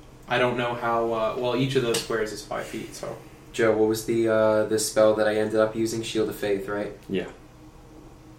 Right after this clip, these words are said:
Speaker 3: Oh, wait, do you need to be within sixty feet of me the whole time?
Speaker 1: I'm pretty sure for most buffs you need to
Speaker 2: It
Speaker 1: stay
Speaker 2: is
Speaker 1: within
Speaker 2: range
Speaker 1: an, uh,
Speaker 2: sixty feet.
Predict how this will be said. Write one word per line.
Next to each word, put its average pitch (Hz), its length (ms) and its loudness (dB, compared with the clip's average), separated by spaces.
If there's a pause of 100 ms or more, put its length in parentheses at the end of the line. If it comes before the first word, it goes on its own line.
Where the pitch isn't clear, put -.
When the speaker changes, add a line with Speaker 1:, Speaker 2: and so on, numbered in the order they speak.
(400)
Speaker 3:
Oh, 92 100 4
wait, 101 200 6
do 101 80 0
you 101 80 4
need 107 220 -2
to 120 60 -6
be 110 160 -2
within 104 440 -2
sixty - 360 -8
feet 113 200 -2
of 139 80 0
me 156 80 -4
the 156 80 -4
whole 165 140 -10
time? 185 240 -8 (1400)
Speaker 1:
I'm 123 140 -2
pretty 139 220 2
sure 156 320 2
for 127 360 2
most 120 560 -2
buffs 113 380 -4
you 113 80 -8
need 113 160 -6
to 127 60 10
Speaker 2:
It 131 80 12
Speaker 1:
stay 147 120 12
Speaker 2:
is 151 80 8
Speaker 1:
within 127 100 6
Speaker 2:
range 120 400 8
Speaker 1:
an, - 60 0
uh, - 20 0
Speaker 2:
sixty 110 420 0
feet. - 380 -4